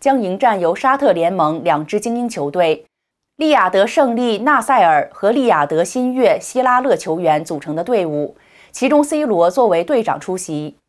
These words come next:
在这之前，两人的上一场较量发生在二零二零年十二月八号，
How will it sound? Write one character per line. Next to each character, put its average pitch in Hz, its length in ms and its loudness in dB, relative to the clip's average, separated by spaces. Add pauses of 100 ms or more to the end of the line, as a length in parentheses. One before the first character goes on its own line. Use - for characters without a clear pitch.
(400)
在 226 160 0
这 208 100 0
之 220 140 -2
前， 165 420 0
两 202 240 0
人 196 140 2
的 269 100 2
上 320 240 2
一 220 60 -2
场 156 200 -6
较 175 220 2
量 160 300 0
发 208 160 -4
生 214 120 -6
在 208 120 2
二 240 140 2
零 185 180 -4
二 214 100 0
零 165 160 -6
年 156 240 -4
十 160 160 -2
二 196 140 2
月 165 80 -2
八 180 180 0
号， 175 380 0